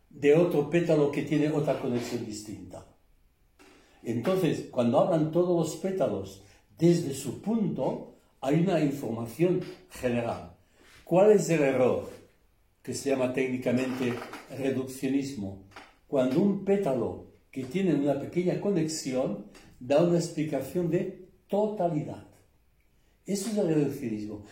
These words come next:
Y esto está al orden del día. Ejemplo clarísimo. Cuando hablamos del cerebro, el cerebro es simplemente un órgano,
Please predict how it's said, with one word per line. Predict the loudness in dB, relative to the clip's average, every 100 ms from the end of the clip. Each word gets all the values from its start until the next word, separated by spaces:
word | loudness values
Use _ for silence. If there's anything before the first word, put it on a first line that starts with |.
| -20 -4
Y | 2
esto | 2 2 -2
está | -2 2 2 0 -8 -4
al | 2 4 6
orden | 6 6 2 0 2
del | 2 2 0
día. | -4 -6 -12 -20 _ -20 -20 -20 _ _ -6
Ejemplo | -4 -2 0 -2 0 -4
clarísimo. | -2 -2 -2 -4 -10 -12 -16 -20 -20 -20 -4
Cuando | -2 2 2
hablamos | 4 4 2 -2
del | -2
cerebro, | -2 -2 2 2 2 0 -2 -10 -18 _ _ _ _ _ _ _ -2
el | -2
cerebro | 0 0 2 2 2 0 -2 -8
es | -6 -4
simplemente | -4 -2 2 2 2 -2 -4
un | -2 2
órgano, | 4 4 2 2 4 0